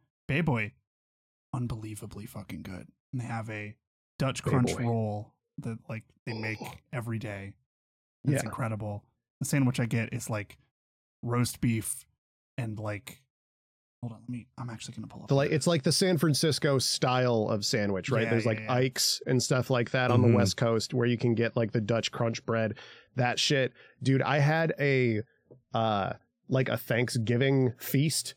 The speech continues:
Speaker 2: sandwich from there that had, like, vegan turkey, vegan cheese, and it had, like, cranberry jam and, like, a little bit of mashed potatoes in there
Speaker 3: Okay.
Speaker 2: and shit. That shit was, like, that was, that was something that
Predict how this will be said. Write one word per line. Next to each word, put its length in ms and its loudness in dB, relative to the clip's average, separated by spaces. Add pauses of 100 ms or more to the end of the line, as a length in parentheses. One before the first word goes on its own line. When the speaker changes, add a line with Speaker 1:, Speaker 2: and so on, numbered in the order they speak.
Speaker 2:
sandwich 500 0
from 180 2
there 240 2
that 180 0
had, 200 2
like, 180 2
vegan 420 2
turkey, 340 2
vegan 300 4
cheese, 340 2
and 140 0
it 140 0
had, 260 0
like, 280 0 (360)
cranberry 640 2
jam 420 2 (280)
and, 120 0
like, 120 0
a 40 0
little 280 2
bit 160 4
of 60 4
mashed 300 0
potatoes 480 2
in 140 4
there 160 4 (100)
Speaker 3:
Okay. 240 4
Speaker 2:
and 180 6
shit. 300 0 (400)
That 180 2
shit 240 2
was, 240 0
like, 300 -2 (280)
that 200 0
was, 460 2
that 240 2
was 140 4
something 420 2
that 280 2